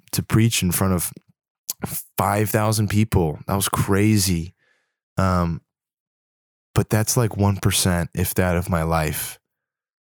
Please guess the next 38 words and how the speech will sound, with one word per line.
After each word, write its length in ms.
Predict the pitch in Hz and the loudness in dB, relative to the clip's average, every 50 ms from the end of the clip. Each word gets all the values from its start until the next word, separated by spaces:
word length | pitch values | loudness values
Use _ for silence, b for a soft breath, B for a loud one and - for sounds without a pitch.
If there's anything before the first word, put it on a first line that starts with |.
| _ _ - | _ _ -2
That's 240 | - 98 - - | -2 -2 0 0
not 180 | 104 107 104 92 | 0 0 0 0
what 120 | 113 110 | -2 -2
keeps 280 | - - 110 98 - - | 0 0 0 0 0 0
me 120 | 98 98 92 | 0 -2 0
going. 480 | 90 92 87 85 87 85 80 80 90 - _ _ - | 0 0 0 0 0 -2 -2 -4 -8 -12 _ _ -8
That's 220 | 80 - - - | -6 -4 -2 0
not 200 | 90 92 92 85 | 0 0 0 0
what 100 | 92 90 | 0 0
helps 280 | 98 98 85 80 - 101 | 0 0 0 -2 -2 0
me 120 | 95 95 | 0 0
endure. 540 | 92 87 85 87 85 80 80 80 76 78 _ _ _ _ _ _ _ _ _ _ _ _ _ _ - | 0 0 0 0 0 0 0 -2 -2 -4 _ _ _ _ _ _ _ _ _ _ _ _ _ _ -4
This 140 | 95 95 - | -2 -2 2
past 460 | - - 110 101 101 95 92 - 95 | 2 2 2 2 0 -2 -4 -2 0
year 320 | 95 98 101 101 95 92 | 2 4 4 4 4 2
has 180 | 95 92 80 - | 2 0 -2 0
taught 240 | - 98 90 95 85 | 0 0 0 0 -2
me 220 | 92 95 90 85 | 0 0 0 0
friendship 360 | - - 92 90 82 - 95 | 0 -2 -2 -2 -2 -2 -4
with 120 | 67 - - | -4 -4 -2
God. 240 | - 101 98 87 80 | 0 2 2 2 2
Like, 180 | 82 82 82 | 0 0 -2
I, 260 | - 76 90 - 95 101 | 0 -2 -2 0 0 2
I 20 | |
would 140 | 107 107 104 | 2 2 2
never 260 | 107 104 87 104 98 | 0 0 0 0 -2
trade. 520 | - - - 101 92 87 85 82 76 - - - | 0 0 0 2 2 2 2 0 -2 -4 -8 -4
I 60 | - 101 | -2 0
would 140 | 101 101 | 0 0
never 340 | 98 98 98 98 90 92 92 | 2 2 0 0 2 0 -2
trade 500 | - - - 98 90 85 82 76 - - _ _ _ _ _ _ _ _ _ _ _ _ _ - | -2 0 -2 0 0 0 -2 -4 -6 -10 _ _ _ _ _ _ _ _ _ _ _ _ _ -4
intimacy 420 | 92 90 92 92 92 90 78 - | -2 0 2 2 2 2 0 0
with 100 | 85 - - | -2 -2 -4
the 60 | 82 | -4
Father 420 | - - 87 87 87 87 90 87 | -2 0 0 0 2 2 2 0
over 180 | 87 80 82 57 | 0 0 -2 -2
anything. 460 | 80 85 87 85 80 - 80 85 82 | -2 -2 -2 -2 -2 -4 -4 -4 -2
Like, 260 | 78 78 76 - - | -2 -4 -4 -6 -10